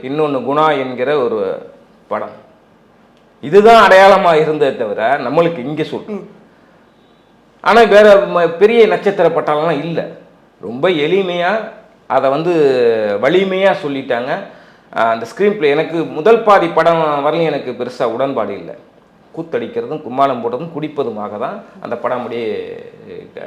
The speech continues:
Speaker 1: அந்த, அந்த கு-, குரூப் கட-, கடந்து போகும். உண்மை அதுவா கூட இருந்திருக்கலாம், அந்த நேச்சுரல், அந்த மஞ்சள் பாய்ஸ், உண்மையான பாய்ஸ். ஆனா, அந்த இரண்டாம் பாதி படத்துல தான் அது, அது ஒரு, ஒரு பதபதைப்பையும் இதுவும் கொடுக்குது. அந்த நட்போட ஆழத்தை சொல்லுது.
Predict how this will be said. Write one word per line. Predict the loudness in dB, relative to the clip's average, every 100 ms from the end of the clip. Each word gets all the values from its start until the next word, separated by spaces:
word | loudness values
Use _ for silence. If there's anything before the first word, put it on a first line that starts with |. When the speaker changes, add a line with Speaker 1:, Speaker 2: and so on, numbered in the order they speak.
| -12
Speaker 1:
அந்த, | -8 -6
அந்த | -6 -10
கு-, | -12 -16 -12
குரூப் | -10 -8 -8
கட-, | -8 -8
கடந்து | -8 -8 -8
போகும். | -12 -18 -20 _ _ _ _ _ _ _ _
உண்மை | -6 0 2
அதுவா | 4 4
கூட | 4 2
இருந்திருக்கலாம், | 0 0 -2 0
அந்த | -2 -2
நேச்சுரல், | -6 -6 -6 -8
அந்த | -8 -10
மஞ்சள் | -10 -10
பாய்ஸ், | -10 -10 -12 -12
உண்மையான | -14 -10 -10 -10
பாய்ஸ். | -14 -20 -20 _ _ _ _ _ _ _ -2
ஆனா, | 2
அந்த | 2
இரண்டாம் | 2 4 4 6
பாதி | 6 6
படத்துல | 4 0 0 0 2
தான் | 4
அது, | 4 4
அது | 4 2
ஒரு, | -4 -6 -8 -10
ஒரு | -8 -6 -2
பதபதைப்பையும் | 0 0 -2 -4 -8 -10 -10
இதுவும் | -10 -12 -10
கொடுக்குது. | -10 -10 -2
அந்த | -2 0 -4
நட்போட | -4 -6 -6 -2 6 8 8
ஆழத்தை | 6 6 6 6 6 4 2 0 -2 -6
சொல்லுது. | -6 -6 -8